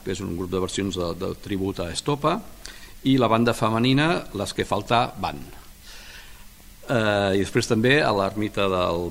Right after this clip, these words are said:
Palau, continuarem amb el, el barri del Palau, amb el concert de l'ermita Rock, que arriba ja a la seva tercera edició, i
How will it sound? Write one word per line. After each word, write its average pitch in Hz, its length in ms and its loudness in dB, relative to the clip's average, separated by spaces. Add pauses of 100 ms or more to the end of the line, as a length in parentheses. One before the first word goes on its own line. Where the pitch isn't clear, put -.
Palau, 151 440 4 (240)
continuarem 95 580 0
amb 90 180 -6 (140)
el, - 260 -8 (200)
el 90 40 -10
barri 101 240 0
del 95 140 -2
Palau, 143 500 4
amb 98 200 0
el 92 100 -4
concert 101 320 0
de 95 80 0
l'ermita 98 380 -2
Rock, 147 320 4 (400)
que 113 100 -2
arriba 104 380 2
ja 104 160 4
a 120 80 6
la 110 100 2
seva 104 240 0
tercera 92 560 0 (220)
edició, 123 420 2 (840)
i 101 140 -2